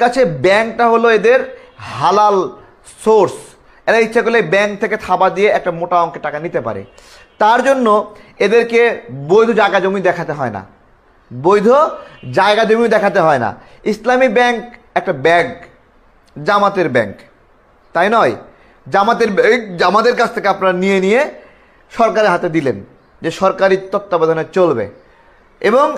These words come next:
এরপরে যত নয় ছয় শুরু হয়ে গেছে। দেশের প্রথম শ্রেণীর একটা ব্যাংকে আপনারা ঠেইলা ধ্বংসের মুখে দিয়ে দিয়েছেন। সাধারণ ইসলামী ব্যাংকে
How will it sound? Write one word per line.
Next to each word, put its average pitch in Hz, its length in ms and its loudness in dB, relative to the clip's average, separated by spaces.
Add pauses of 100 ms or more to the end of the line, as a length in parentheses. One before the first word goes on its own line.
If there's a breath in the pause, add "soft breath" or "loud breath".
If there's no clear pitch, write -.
(120)
এরপরে 254 380 2 (100)
যত 220 160 0 (580)
নয় 175 220 2
ছয় 165 200 0
শুরু 156 160 -6
হয়ে 139 140 -2
গেছে। 123 140 -8 (100)
দেশের 247 220 2 (380 loud breath)
প্রথম 320 280 0 (100)
শ্রেণীর 285 380 -2
একটা 180 140 -4 (160)
ব্যাংকে 196 400 0 (520 loud breath)
আপনারা 170 300 0 (180)
ঠেইলা 214 440 0 (200)
ধ্বংসের 196 400 -2
মুখে 165 200 -10
দিয়ে 120 160 -4
দিয়েছেন। 113 300 -10 (720 soft breath)
সাধারণ 185 440 0 (340)
ইসলামী 196 260 -2
ব্যাংকে 185 180 -4